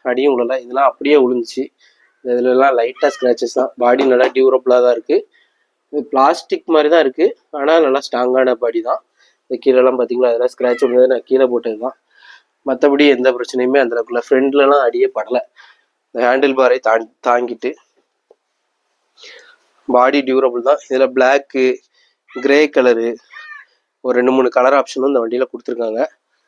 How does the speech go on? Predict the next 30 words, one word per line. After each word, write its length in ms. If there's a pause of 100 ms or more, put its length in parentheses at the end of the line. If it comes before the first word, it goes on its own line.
(420)
இந்த 100
ஒரு 140
டிசைன்லாம் 460
பாருங்க, 300
இந்த 160
மிரர்லயே 460
இந்த 160
டிசைன் 300
வருது. 280 (880)
சில 340
இடத்துலலாம் 460
இந்த 100
டிசைன் 360
கொடுத்துருக்காங்க, 480 (580)
அது 180
ரொம்பவே 340
நல்லா 280
இருக்கு. 260 (1000)
இந்த 220
இடத்துல 300
இந்த 140
டிசைன் 300
வருது, 300 (920)
அதே 80
மாதிரி 200
இந்த 240
இடத்துல 300
இந்த 140
டிசைன் 320
வருது. 280